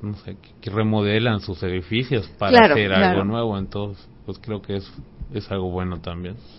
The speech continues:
Speaker 2: No, no, no, no digo que sea malo, nada más me quedé pensando que los yucatecos tradicionales, no sé cuántos de nosotros queremos irnos a vivir a, a apartamentos, ¿no? Entonces, tal vez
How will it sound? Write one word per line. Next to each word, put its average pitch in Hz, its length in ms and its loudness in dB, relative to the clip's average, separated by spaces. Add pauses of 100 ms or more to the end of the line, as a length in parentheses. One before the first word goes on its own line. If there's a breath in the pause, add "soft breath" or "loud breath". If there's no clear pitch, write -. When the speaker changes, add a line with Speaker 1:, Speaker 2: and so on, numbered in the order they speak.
Speaker 2:
No, 277 160 8
no, 277 160 6
no, 269 200 2
no 262 140 0
digo 247 240 0
que 190 120 -2
sea 175 160 -4
malo, 151 300 0
nada 165 200 2
más 160 200 0
me 160 140 -6
quedé - 320 -6
pensando 156 680 -8
que - 220 -14 (800 loud breath)
los 180 180 -4
yucatecos 170 520 -4
tradicionales, 160 920 -6
no 165 160 -8
sé 151 200 -10
cuántos 160 440 -6
de 156 120 -6
nosotros 147 480 -10
queremos 151 440 -6
irnos - 340 -6
a 123 60 -8
vivir 147 360 -2
a, - 180 -10 (960 loud breath)
a - 100 -2
apartamentos, 143 920 -4
¿no? - 240 -8 (100)
Entonces, 160 500 -8
tal 180 200 2
vez 185 140 2